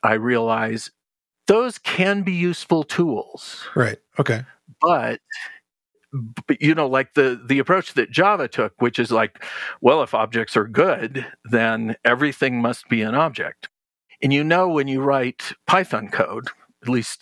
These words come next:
Speaker 1: this is my experience, I start out with functions.
Speaker 2: Yeah.
Speaker 1: "Oh, I want a function do this, a function do that." Sometimes, definitely not all the time, but sometimes I'll get to a point where it's like, "Oh, something doesn't feel right about this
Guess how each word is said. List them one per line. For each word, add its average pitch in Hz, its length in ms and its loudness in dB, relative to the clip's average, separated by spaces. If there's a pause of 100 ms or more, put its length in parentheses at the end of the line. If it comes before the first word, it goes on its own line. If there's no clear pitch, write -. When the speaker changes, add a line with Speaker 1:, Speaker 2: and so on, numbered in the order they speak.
(100)
Speaker 1:
this 151 180 2
is 117 140 -6
my 151 180 4
experience, 117 640 -4
I 147 160 4
start 127 340 0
out 117 260 0 (600)
with 113 180 4
functions. - 600 0 (240)
Speaker 2:
Yeah. 123 220 4 (220)
Speaker 1:
"Oh, 139 140 4
I 135 100 2
want 131 160 -4
a 120 40 -12
function - 380 -6
do 113 100 0
this, 165 300 0
a 110 80 -8
function 117 300 -2
do 117 120 -2
that." 143 260 2 (240)
Sometimes, - 1160 -4 (800)
definitely 185 480 0
not 170 220 0
all 170 160 0
the 151 60 -6
time, 101 240 -2
but 120 180 -2
sometimes 185 540 0
I'll 131 100 0
get 147 240 0
to 151 160 0
a 135 60 -2
point 147 440 -2 (440)
where 131 520 2 (240)
it's - 180 2
like, 156 320 2
"Oh, 180 380 2
something 190 480 -2
doesn't 151 380 -2
feel 143 280 0
right 143 240 2
about 107 300 -4
this - 300 -4